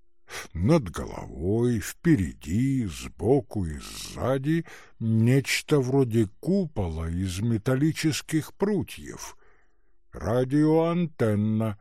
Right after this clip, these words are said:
пояснил Лавров. От антенны идут провода к аппарату, установленному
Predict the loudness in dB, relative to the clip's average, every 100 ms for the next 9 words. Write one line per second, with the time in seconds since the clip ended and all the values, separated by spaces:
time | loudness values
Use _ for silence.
0 | -16 _ _ -2 -2 -4 -4 -4 -2 -2
1 | -4 -4 -10 -14 -18 -18 -20 _ -20 -20
2 | -20 -14 -12 -10 -10 -12 -12 -14 -8 -4
3 | -2 0 0 2 2 4 2 2 0 2
4 | 2 0 0 -2 -4 -6 -8 -6 -4 -2
5 | -2 -2 -6 -20 -12 -6 -4 -4 -2 -2
6 | 0 0 -2 -2 0 2 2 2 0